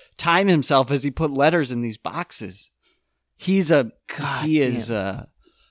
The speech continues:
Speaker 1: I, I, he is a, like, a one in a, one in a lifetime kind of individual. And, and
Speaker 2: Oh,
Speaker 1: there's
Speaker 2: no, he,
Speaker 1: nothing
Speaker 2: he
Speaker 1: romantic. Some, there's a lot of romanticism there,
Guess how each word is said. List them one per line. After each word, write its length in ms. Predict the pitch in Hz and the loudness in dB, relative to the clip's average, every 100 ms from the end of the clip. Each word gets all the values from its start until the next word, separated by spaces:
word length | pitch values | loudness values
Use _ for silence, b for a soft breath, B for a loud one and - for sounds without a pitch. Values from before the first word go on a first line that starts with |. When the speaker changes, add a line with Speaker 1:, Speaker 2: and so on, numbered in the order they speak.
| _ - _ | _ -20 _
Speaker 1:
I, 240 | 113 123 95 | -4 -2 -2
I, 220 | 113 - | -4 -6
he 260 | 120 143 139 | -8 -4 -2
is 180 | 131 117 | -2 -2
a, 200 | 117 110 | -2 0
like, 200 | 110 110 | -2 -4
a 100 | 113 | -8
one 380 | 110 123 135 135 | -2 2 2 2
in 140 | 135 | -2
a, 340 | 120 117 - | -4 -6 -8
one 220 | 123 131 135 | -4 -2 0
in 160 | 127 | -2
a 320 | 120 117 113 - - | -2 -4 -6 -10 -10
lifetime 920 | 117 123 127 - 127 113 101 101 98 _ | -2 0 0 -4 -6 -4 -6 -8 -14 _
kind 260 | - 110 104 | -8 -6 -6
of 100 | 101 | -6
individual. 800 | 113 113 107 107 98 95 - - _ _ _ _ _ _ 165 | -6 -4 -4 -6 -6 -8 -10 -16 _ _ _ _ _ _ 2
And, 240 | 185 202 | 2 2
and 180 | 190 208 | 4 6
Speaker 2:
Oh, 60 | |
Speaker 1:
there's 120 | 208 208 | 8 6
Speaker 2:
no, 40 | 175 | 6
he, 80 | 202 | 6
Speaker 1:
nothing 260 | 220 208 220 | 6 6 4
Speaker 2:
he 40 | |
Speaker 1:
romantic. 640 | 180 151 143 147 - 123 | 4 6 6 4 0 -4
Some, 240 | - 123 - | -2 -4 -2
there's 180 | 151 139 | -2 2
a 60 | 139 | 4
lot 240 | 135 143 | 6 6
of 40 | 156 | 6
romanticism 840 | 151 147 151 170 160 175 160 165 | 4 2 0 -2 -4 -4 -2 -2
there, 280 | 165 175 | 0 -2